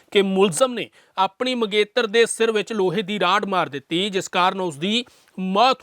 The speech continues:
ਹੋ ਗਈ। ਇਹ ਘਟਨਾ ਭਾਵਨਗਰ ਵਿੱਚ ਪ੍ਰਭੂ ਦਾਸ ਤਲਾਬ ਕੋਲ ਦੀ ਦੱਸੀ ਜਾ ਰਹੀ ਹੈ, ਜਿੱਥੋਂ ਦੀ ਰਹਿਣ ਵਾਲੀ ਬਾਈ ਸਾਲਾਂ ਦੀ ਸੋਨੀ ਹਿੰਮਤ ਰਾਠੌੜ ਦਾ ਵਿਆਹ ਹੋਣਾ ਸੀ।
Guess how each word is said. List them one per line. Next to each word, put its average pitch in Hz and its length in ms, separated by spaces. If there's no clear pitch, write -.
ਹੋ 185 100
ਗਈ। 131 200
ਇਹ 180 60
ਘਟਨਾ 226 420
ਭਾਵਨਗਰ 240 580
ਵਿੱਚ 170 340
ਪ੍ਰਭੂ 202 360
ਦਾਸ 240 260
ਤਲਾਬ 208 440
ਕੋਲ 220 180
ਦੀ 214 140
ਦੱਸੀ 208 300
ਜਾ 214 200
ਰਹੀ 220 300
ਹੈ, 226 80
ਜਿੱਥੋਂ 254 340
ਦੀ 269 100
ਰਹਿਣ 247 260
ਵਾਲੀ 240 260
ਬਾਈ 208 280
ਸਾਲਾਂ 214 340
ਦੀ 214 140
ਸੋਨੀ 220 460
ਹਿੰਮਤ 214 500
ਰਾਠੌੜ 165 680
ਦਾ 202 280
ਵਿਆਹ 196 340
ਹੋਣਾ 220 260
ਸੀ। 226 260